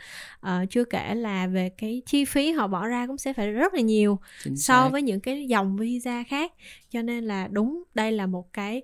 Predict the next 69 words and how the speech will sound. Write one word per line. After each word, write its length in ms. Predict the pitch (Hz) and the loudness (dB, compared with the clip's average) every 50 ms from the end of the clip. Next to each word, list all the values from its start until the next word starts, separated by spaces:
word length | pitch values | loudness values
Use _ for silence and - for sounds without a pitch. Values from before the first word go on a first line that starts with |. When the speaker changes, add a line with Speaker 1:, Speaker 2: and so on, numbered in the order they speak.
| - - - - - - | -10 -18 -20 -18 -2 0
Speaker 1:
lựa 160 | 202 196 196 | 2 2 2
chọn 300 | 196 - 170 151 202 220 | 2 0 0 0 2 2
mà 80 | 220 | 4
mình 180 | 208 202 190 190 | 4 4 2 0
không 280 | - - 247 247 247 254 | 2 2 2 2 2 0
phải 300 | - - - - - 214 | -2 -4 -6 -4 -4 -4
là 260 | 240 233 220 208 185 | -2 -2 -2 -2 0
một 220 | 185 190 185 - 208 | 0 0 0 0 0
ngày 200 | 202 196 196 190 | 2 4 4 4
một 200 | 185 190 - 220 | 2 2 2 4
đêm 320 | 226 226 226 233 220 220 208 - | 4 6 6 4 4 2 -2 -2
mà 160 | - 202 190 190 | -2 0 2 2
mình 140 | 185 185 | 2 2
có 100 | 190 226 | 0 -2
thể 140 | 233 - 175 | -2 -2 -2
say 280 | 175 - 220 214 214 220 | -2 0 -2 -2 0 0
yes 140 | 233 262 285 | -2 0 0
Speaker 2:
Chính 80 | 156 165 | 2 0
Speaker 1:
hoặc 80 | 175 | 2
Speaker 2:
xác 120 | 170 170 165 | 2 2 2
Speaker 1:
say 120 | - 202 | 2 2
Speaker 2:
em 80 | - 143 | 2 2
Speaker 1:
no 100 | 135 127 | 2 2
Speaker 2:
ạ. 120 | 120 113 | 2 2
Speaker 1:
được. 100 | 113 180 170 | 0 2 4
Speaker 2:
Ừ. 140 | 139 131 117 - - - - | 4 4 4 2 -2 -8 -6
Speaker 1:
Dạ. 180 | 202 190 175 - - | -4 -4 -4 0 2
Speaker 2:
Nói 260 | 160 170 180 226 247 | 2 4 6 8 8
về 120 | 226 165 | 8 6
chi 200 | 127 - 165 160 | 6 6 4 4
phí 300 | 151 - 190 233 254 262 | 6 6 4 6 6 4
á, 60 | 254 247 240 - | 2 2 0 -4
tại 280 | - - - 139 147 | -6 -6 -6 -6 -6
sao, 500 | 156 165 170 160 165 170 170 156 151 151 _ _ _ | -6 -6 -6 -4 -4 -4 -6 -6 -8 -10 _ _ _
tại 220 | - 110 - 139 | -12 -10 -8 -6
sao 220 | 147 151 156 156 156 | -6 -4 -6 -4 -4
cái 180 | 170 185 185 175 | -4 -4 -4 -4
chương 180 | - 160 151 | -4 -4 -4
trình 200 | 143 143 127 123 | -4 -4 -4 -2
này 120 | 120 120 120 | -2 -2 -2
nó 160 | 143 160 160 | -2 -4 -6
sẽ 160 | - - 156 165 | -6 -8 -10 -10
có 240 | - 175 180 185 185 92 180 - | -8 -6 -6 -6 -6 -8 -12 -12
sự 160 | - 135 131 | -10 -10 -6
khích 180 | - 180 - | -6 -6 -6
lệ? 360 | 143 123 113 113 123 131 143 147 - - | -4 -6 -6 -6 -8 -10 -10 -14 -8 -4
Chi 180 | - 151 139 | -4 -2 0
phí 340 | 139 160 170 190 196 208 208 - | 0 0 0 0 -2 -2 -4 -6
của 140 | - 120 - - - | -8 -10 -10 -10 -6
cái 120 | - 185 180 185 | -4 -4 -2 0
chương 220 | - 180 165 151 | 0 0 0 0
trình 160 | 151 139 117 | -2 -2 -2
một, 240 | 113 113 113 - - | -4 -6 -6 -8 -6
visa 240 | 143 156 151 165 147 | -6 -4 -4 -4 -4
một 120 | 135 117 127 | -6 -4 -4
tám 160 | 151 170 165 | -6 -4 -4
tám 200 | 165 165 185 196 | -4 -2 -2 -2
này 160 | 180 135 117 | -2 -2 -4
á, 100 | 131 160 180 - - - - - - _ | -4 -6 -8 -10 -18 -20 -20 -20 -12 _
là 140 | - 131 131 | -2 0 0
gần 300 | 123 131 131 127 131 131 | 2 4 4 4 6 6
như 300 | 139 147 151 151 151 151 | 6 6 4 4 4 2
một 300 | 143 127 123 120 117 123 | 2 2 0 -2 -2 -2
trong 140 | - 156 151 | -2 0 0
những 140 | 139 139 | 0 0
cái 120 | 156 175 165 | -2 -4 -4
chương 220 | - 170 151 151 139 | -4 -2 -2 -2 -2
trình 220 | - 131 117 117 | 0 0 0 0
mà 140 | 113 113 | 0 -2